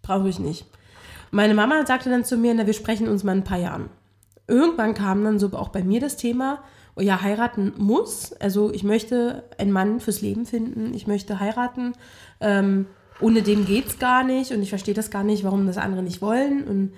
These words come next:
man muss doch füreinander da sein und zeigen, dass man zusammengehört. Ähm,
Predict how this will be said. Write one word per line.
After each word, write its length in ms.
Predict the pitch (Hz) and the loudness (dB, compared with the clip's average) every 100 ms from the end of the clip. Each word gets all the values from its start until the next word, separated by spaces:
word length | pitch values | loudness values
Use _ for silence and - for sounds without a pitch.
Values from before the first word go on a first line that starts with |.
| - - _ | -16 -20 _
man 180 | 185 202 | -2 0
muss 200 | 214 208 | 2 0
doch 260 | 202 - - | -2 -4 -8
füreinander 440 | 208 190 185 185 | -4 -2 -2 -4
da 300 | 202 247 277 | -2 0 0
sein 400 | 240 233 233 233 | 0 0 0 0
und 300 | 202 196 214 - - - | 0 -2 -4 -10 -20 -6
zeigen, 480 | 226 262 294 269 | -2 0 0 0
dass 180 | 254 254 | -2 -2
man 280 | 233 233 226 | -2 -2 -2
zusammengehört. 960 | 240 208 220 240 226 220 220 220 226 - - - - - - | -2 0 0 0 2 2 2 2 0 -8 -20 -20 -20 -12 -2
Ähm, 440 | 196 190 190 | 0 0 0